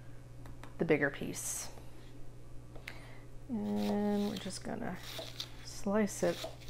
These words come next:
and dice it. So we'll just toss the shallots. And I'm gonna add some rosemary that I picked from my little potted garden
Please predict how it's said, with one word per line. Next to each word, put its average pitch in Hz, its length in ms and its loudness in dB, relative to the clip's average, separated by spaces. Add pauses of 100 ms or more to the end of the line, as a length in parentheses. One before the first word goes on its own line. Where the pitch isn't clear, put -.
and 175 220 6
dice 143 380 4
it. - 120 -4 (2000)
So 170 60 8
we'll 160 100 12
just - 440 12 (120)
toss - 600 10 (100)
the 226 80 4
shallots. 165 880 8 (1400)
And 156 600 6
I'm 165 120 2
gonna 160 260 2
add 160 440 4
some 165 260 0
rosemary 175 1040 12 (560)
that 156 100 -2
I 147 80 0
picked - 360 0
from 160 280 0
my 156 160 6
little 156 320 4 (1120)
potted 180 440 6
garden 170 560 12